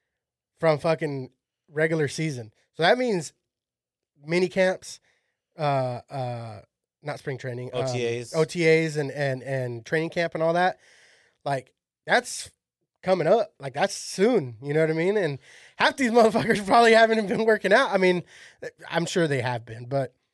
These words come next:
Speaker 2: They're
Speaker 1: not, it's
Speaker 2: professionals.
Speaker 1: different. It's
Speaker 2: Yeah.
Speaker 1: different. You know what I mean?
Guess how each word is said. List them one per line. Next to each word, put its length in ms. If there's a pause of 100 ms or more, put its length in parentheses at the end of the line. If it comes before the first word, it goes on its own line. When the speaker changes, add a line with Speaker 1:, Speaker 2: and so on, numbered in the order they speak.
(140)
Speaker 2:
They're 100
Speaker 1:
not, 140
it's 80
Speaker 2:
professionals. 340
Speaker 1:
different. 460
It's 180
Speaker 2:
Yeah. 80
Speaker 1:
different. 400
You 120
know 100
what 60
I 20 (120)
mean? 80